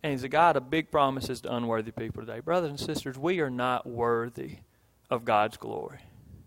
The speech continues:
We're not worthy of being his people. We're not worthy of his forgiveness. We're not worthy of his time. All we're worthy of on our own is his punishment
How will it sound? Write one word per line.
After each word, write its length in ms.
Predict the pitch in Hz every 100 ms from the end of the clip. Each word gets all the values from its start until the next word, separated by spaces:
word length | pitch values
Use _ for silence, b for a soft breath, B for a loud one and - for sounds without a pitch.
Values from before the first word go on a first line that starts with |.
| b b b
We're 120 | 180
not 200 | 233 233
worthy 540 | 208 240 285 330 247 202
of 120 | 170
being 220 | 202 226
his 180 | 240 247
people. 600 | - 277 311 - 127 - - _ _ _ _ _ _
We're 100 | 196
not 220 | 254 240
worthy 520 | 185 214 262 302 294 277
of 100 | 208
his 180 | 214
forgiveness. 1160 | - 156 135 135 226 302 285 294 285 277 - - - - _ _ _ _ _ -
We're 100 | 214
not 200 | 226 165
worthy 400 | 214 277 269 254
of 80 |
his 80 | 214
time. 280 | - 233 226 -
All 320 | 196 240 269
we're 140 | 247 214
worthy 500 | 190 190 175 139 127
of 300 | 113 117 -
on 200 | 165 196
our 180 | 190 175
own 280 | 151 135 120
is 120 | 110
his 140 | 120
punishment 680 | - 113 101 110 - - -